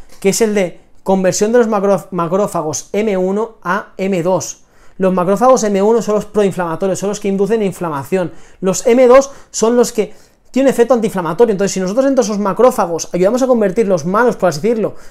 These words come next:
a los buenos, pues perfecto para una inflamación y para recuperarnos de una, de una, de una lesión, ¿no? También para el sistema respiratorio mejora el V dos max, algo espectacular, tanto para covid, que el V dos max disminuye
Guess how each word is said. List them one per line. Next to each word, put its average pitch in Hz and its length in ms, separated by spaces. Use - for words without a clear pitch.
a 175 80
los 170 160
buenos, 226 340
pues - 300
perfecto 175 420
para 208 140
una 202 80
inflamación 190 460
y - 20
para 190 180
recuperarnos 160 520
de 185 40
una, 180 240
de 180 120
una, 170 300
de 180 80
una 202 140
lesión, 180 400
¿no? 220 280
También 202 240
para 254 100
el 254 40
sistema 240 260
respiratorio 208 440
mejora 220 300
el 208 60
V 190 80
dos 185 180
max, 180 340
algo 214 420
espectacular, 175 840
tanto 202 540
para 147 220
covid, 196 400
que 175 80
el 180 60
V 175 120
dos 165 160
max 180 180
disminuye 165 640